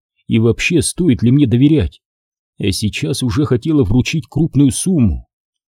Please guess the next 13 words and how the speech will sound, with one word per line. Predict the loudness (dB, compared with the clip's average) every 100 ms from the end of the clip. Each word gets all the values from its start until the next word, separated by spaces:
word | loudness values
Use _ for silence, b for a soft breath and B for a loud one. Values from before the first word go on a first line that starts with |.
| _ _ _ _
«Это | -6 0 2 2 0 0
тоже | 0 0 2
не | 0
кажется | 2 0 0 0
мне | 2 2
хорошей | 2 0 0 2 2
идеей», — | 2 2 0 -6 _ _
сказал | -20 -8 -4 0
я. | 2 2 -2 -10 _ _ _ _
«У | -2
вас | 0 0 -2
есть | -2 -2
адвокат?» | 0 0 0 -2